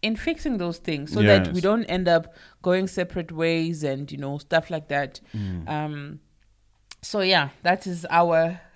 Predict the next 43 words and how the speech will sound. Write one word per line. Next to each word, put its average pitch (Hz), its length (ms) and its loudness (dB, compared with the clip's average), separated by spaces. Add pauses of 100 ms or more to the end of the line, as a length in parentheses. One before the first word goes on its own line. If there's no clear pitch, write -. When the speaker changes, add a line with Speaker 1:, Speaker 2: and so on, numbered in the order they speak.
Speaker 1:
episode 180 480 2 (140)
today. 160 640 -2 (100)
Speaker 2:
Yeah, 101 320 2 (100)
thank 127 220 2
you 127 40 6
so 123 140 0
much, 113 240 2
guys, 101 320 4
for 92 400 2
being 104 220 0
Speaker 1:
Thank - 80 -12
Speaker 2:
part 101 240 6
of - 100 0
Speaker 1:
you. 123 60 6 (100)
Speaker 2:
it. 135 220 -2
And 92 320 2
like 87 180 0
my 87 80 0
wife 92 220 2
said 95 180 0
earlier, 120 640 4 (100)
hopefully 101 480 2
you've 87 380 -2
picked - 240 -2
one 92 160 2
or 90 100 0
two 104 200 -2
things 127 560 2
that - 380 -4
you 85 300 -2
can, 82 480 -2
um, 82 340 -2
adopt 90 540 -2
in 80 140 -2
your 82 360 0
relationship 127 840 -2
and 82 180 -2
also 82 680 0 (480)
pass - 280 0
on 82 180 0
to 80 280 -2
others 98 480 0
to, 82 320 -2